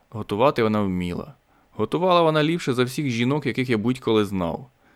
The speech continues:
Харчування добре для нервів і духу. Мужність походить із живота,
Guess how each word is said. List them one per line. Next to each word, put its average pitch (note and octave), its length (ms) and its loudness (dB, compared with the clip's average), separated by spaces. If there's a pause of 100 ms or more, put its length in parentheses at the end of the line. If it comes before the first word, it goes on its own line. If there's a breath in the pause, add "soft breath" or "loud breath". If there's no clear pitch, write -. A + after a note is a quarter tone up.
(280 soft breath)
Харчування F3 640 0
добре C3 340 4
для A#2 160 2
нервів A2 480 0
і A#2 60 -4
духу. F#2 460 -6 (580 soft breath)
Мужність E3+ 460 0
походить D#3+ 440 2
із C3+ 80 2
живота, B2+ 680 4